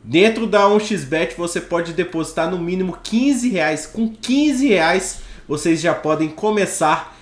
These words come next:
a apostar na um xbet. Quinze reais é o que você gasta aí com cervejinha, pô. Quem sabe com três cervejinhas vocês já podem transformar esses quinze em vinte, em trinta, cem reais.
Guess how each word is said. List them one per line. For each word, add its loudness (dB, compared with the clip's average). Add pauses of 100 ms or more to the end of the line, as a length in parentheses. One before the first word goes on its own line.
a 4
apostar 0
na -2
um 0
xbet. -8 (300)
Quinze 2
reais 4
é 2
o 2
que -14
você 2
gasta 0
aí -2
com -6
cervejinha, 0
pô. -14 (680)
Quem -4
sabe 0
com 0
três -2
cervejinhas 2
vocês 0
já 0
podem -4 (160)
transformar 0
esses -4
quinze -4
em -4
vinte, -4
em -10
trinta, -6
cem 4
reais. -4